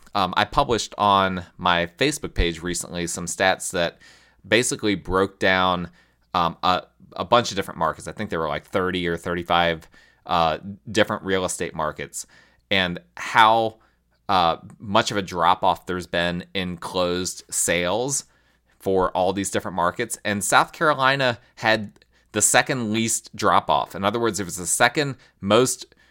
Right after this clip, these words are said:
resilient, uh, area and included some states and some metro areas, the second most resilient in terms of closed sales. So, th-, so it still had a big drop-off. I believe the number was,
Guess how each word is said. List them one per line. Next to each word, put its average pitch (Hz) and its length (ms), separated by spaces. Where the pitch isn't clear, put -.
resilient, 107 840
uh, 113 100
area 92 640
and 92 200
included 92 460
some 101 220
states 95 360
and 90 80
some 98 160
metro 92 280
areas, 80 580
the 101 140
second 160 320
most 143 260
resilient 113 600
in 107 140
terms 107 420
of 98 360
closed 95 360
sales. 143 380
So, 110 140
th-, 95 160
so 104 400
it 107 160
still 220 220
had 170 140
a 117 40
big 101 200
drop-off. 82 480
I 92 60
believe 98 260
the 95 80
number 87 220
was, 85 240